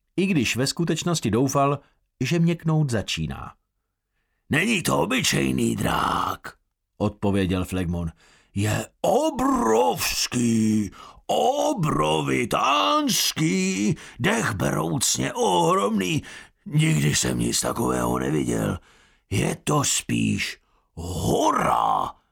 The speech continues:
než drák." Vikingové pořád zůstali stejně nevzrušení, protože dračí horu ještě neviděli.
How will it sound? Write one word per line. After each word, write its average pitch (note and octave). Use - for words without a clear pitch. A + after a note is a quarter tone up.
než -
drák." -
Vikingové F#3+
pořád C#3+
zůstali B2+
stejně B2
nevzrušení, A#2+
protože C3
dračí A2+
horu A2+
ještě A2
neviděli. C#2